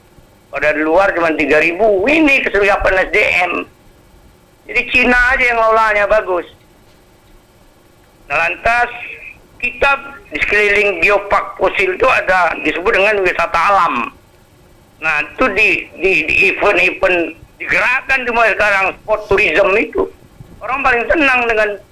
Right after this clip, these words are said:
sport tourism alam terbuka. Ini kan harus difasilitasi oleh pemerintah.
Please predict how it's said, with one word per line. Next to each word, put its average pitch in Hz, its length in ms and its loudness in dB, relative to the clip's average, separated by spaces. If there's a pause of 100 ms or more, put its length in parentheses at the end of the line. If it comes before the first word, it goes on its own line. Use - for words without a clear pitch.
(140)
sport 185 160 -10
tourism 160 640 0 (240)
alam 165 240 -2
terbuka. 156 640 0 (1300)
Ini 269 80 -16
kan 302 240 -2
harus 220 200 0
difasilitasi 170 720 0
oleh 196 160 2
pemerintah. 151 600 0